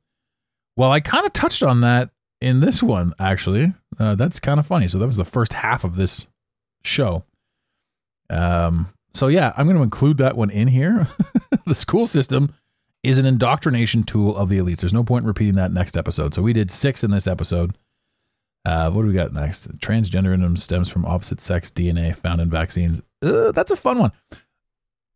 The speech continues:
Mm, no, we're gonna have to wait. I'm gonna talk about that one in the next episode. Ladies and gentlemen, thank you so much for being with us during this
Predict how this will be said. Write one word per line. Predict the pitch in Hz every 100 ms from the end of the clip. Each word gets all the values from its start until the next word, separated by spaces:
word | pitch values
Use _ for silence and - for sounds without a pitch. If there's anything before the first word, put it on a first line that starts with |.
| _
Mm, | 175 170 170 170 160 143
no, | 156 - _ _ _
we're | 139
gonna | 156 156
have | 156
to | 139
wait. | 139 - -
I'm |
gonna | 143 143
talk | 147 143
about | 147 127
that | 135
one | 135
in | 131
the |
next | 120 117
episode. | 131 98 117 123
Ladies | 214
and | 185
gentlemen, | 180 208 185 - _ _ _ _ _ -
thank | 180 139
you | 98
so | 87 - 180
much | 214 196 101 78 -
for | - 85
being | 101 110 87
with | 78
us | 67 67 - -
during | 101 101 92
this | 85 82 - -